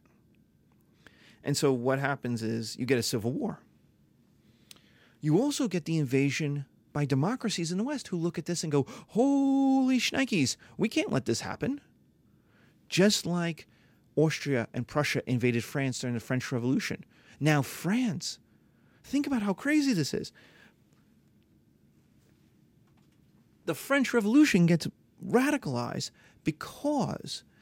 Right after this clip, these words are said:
having given freedom and rights to its peasants, it got invaded by the outside. Now that Russian workers and peasants are saying, "We want to be free,"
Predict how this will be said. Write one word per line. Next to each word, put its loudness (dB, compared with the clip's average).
having 2
given 0
freedom 0
and -2
rights -2
to 0
its -4
peasants, -4
it -4
got -2
invaded 0
by -2
the -4
outside. -8
Now -2
that -2
Russian 2
workers 2
and 2
peasants -2
are -6
saying, -2
"We 6
want 0
to 2
be 0
free," 0